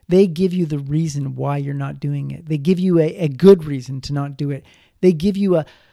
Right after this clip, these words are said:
a solid outcome if you don't do it, right? So these movements, they tend to be uh,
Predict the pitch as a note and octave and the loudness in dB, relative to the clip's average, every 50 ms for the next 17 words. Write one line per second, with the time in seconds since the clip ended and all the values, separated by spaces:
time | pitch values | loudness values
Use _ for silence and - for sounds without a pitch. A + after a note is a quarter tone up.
0 | _ _ - - D#3+ - - G3 F3+ F#3+ F#3 F3+ D#3+ - - F3 F#3+ F#3+ - - | _ _ -8 -6 -6 -2 0 0 0 2 0 -2 -4 -2 0 0 0 0 -2 -4
1 | - D3+ D3+ C#3+ C#3 - D#3 C3 - D#3+ D#3 F3 G3+ - - C#3 B2 B2+ B2+ - | -6 -4 -4 -4 -4 -6 -8 -4 -2 0 0 0 -4 -8 -10 -10 -10 -10 -12 -14
2 | - - - - _ _ _ _ - C#3 D3 D#3 - - - F3 E3 D#3+ D#3 D#3 | -18 -20 -20 -20 _ _ _ _ -12 -10 -10 -10 -10 -6 -4 -2 -2 -2 -2 -4
3 | E3 F3+ D#3+ E3 F3+ F#3+ G3+ F#3+ G#3 F3+ D#3+ C#3 - - D#3 C#3+ - D3+ E3+ E3+ | -4 -2 0 2 2 2 2 0 -2 -4 -4 -4 -4 -6 -6 -4 -2 -2 0 0
4 | E3 D#3+ D3 D#3+ D#3+ D#3 D3+ D3 - _ _ _ _ _ _ _ _ _ _ _ | -2 -2 -2 -2 -2 -2 -2 -4 -6 _ _ _ _ _ _ _ _ _ _ _
5 | _ _ _ - D3+ D3 D3 D#3 | _ _ _ -10 -10 -8 -8 -10